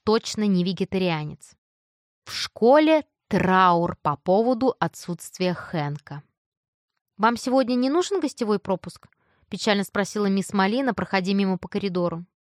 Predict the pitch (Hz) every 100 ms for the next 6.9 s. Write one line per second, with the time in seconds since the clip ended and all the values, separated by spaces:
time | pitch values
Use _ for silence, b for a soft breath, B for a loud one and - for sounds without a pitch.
0 | _ _ _ _ _ _ - 214 - 202
1 | 240 359 339 339 - 330 B B B 262
2 | 269 285 262 269 247 269 226 247 233 240
3 | 214 226 220 208 214 - 208 196 - 302
4 | 302 247 214 - 220 302 269 208 196 -
5 | 180 175 190 240 226 - 170 - 226 -
6 | 170 165 175 185 - 170 165 160 156